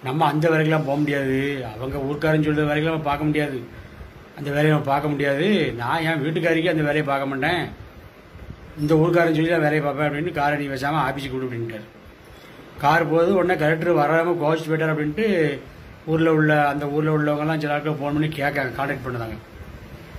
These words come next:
"ஆமாய்யா, அந்த ஊர்ல நான் வர முடியாது உங்க ஊருக்கு, இந்த வேலைக்கா, இந்த வேலையா உங்க ஊர்ல வந்து நான் பார்க்கறதுக்காக நான் படிச்சிருக்கேன் கலெக்டருக்கு" அப்படின்னு சொல்லி cut பண்ணிட்டாரு ஃபோனை.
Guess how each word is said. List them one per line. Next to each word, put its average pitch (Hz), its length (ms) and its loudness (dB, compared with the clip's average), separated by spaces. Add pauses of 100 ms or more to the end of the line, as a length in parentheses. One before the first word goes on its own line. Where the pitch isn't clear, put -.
(240)
"ஆமாய்யா, 156 300 4
அந்த 151 160 4
ஊர்ல 156 260 2
நான் 160 160 2
வர 147 120 2
முடியாது 160 300 4
உங்க 147 140 0
ஊருக்கு, 151 640 0 (840)
இந்த 143 180 2
வேலைக்கா, 160 680 4
இந்த 143 220 0
வேலையா 160 300 2
உங்க 156 280 2
ஊர்ல 160 280 0
வந்து 170 120 0
நான் 170 180 0
பார்க்கறதுக்காக 151 340 0
நான் 156 160 -2
படிச்சிருக்கேன் 143 400 -4
கலெக்டருக்கு" 139 560 -8 (440)
அப்படின்னு 147 220 -6
சொல்லி 147 640 0 (420)
cut 139 200 -8
பண்ணிட்டாரு 131 300 -2 (880)
ஃபோனை. 120 200 -6